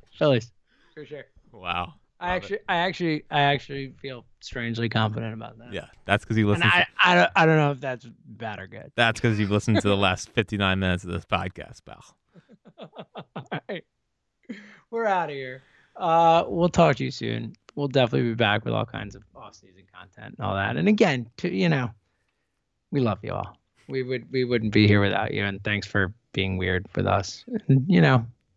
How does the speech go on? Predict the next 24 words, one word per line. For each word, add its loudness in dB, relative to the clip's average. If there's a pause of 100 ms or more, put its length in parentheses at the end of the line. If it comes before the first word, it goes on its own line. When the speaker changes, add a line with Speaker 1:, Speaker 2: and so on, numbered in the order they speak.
(340)
Speaker 1:
think 4
about 6
Jack -6 (180)
this -18
time. -18 (680)
Speaker 2:
Well, 2
not 2
Speaker 1:
Yeah. -4
Speaker 2:
too 0
much. -8 (800)
Speaker 1:
Think 4
about 6
him 2
and -10
how -12
he's -16
never -18
been -20
to -12
a -16
playoff -8
game -6
and -10
how, -4